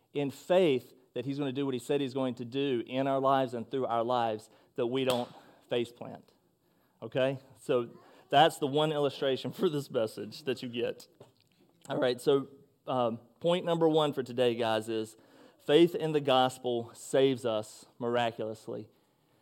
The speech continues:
As we start twenty twenty-three, we must take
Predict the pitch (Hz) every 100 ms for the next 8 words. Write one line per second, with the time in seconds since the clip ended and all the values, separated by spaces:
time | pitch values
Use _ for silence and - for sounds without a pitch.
0 | _ _ _ 381 403 784 719 359 311 _
1 | _ _ _ _ _ _ - 127 131 120
2 | 165 165 165 156 160 165 156 147 135 123
3 | 120 113 113 123 127 131 143 147 127 -
4 | - 147 139 143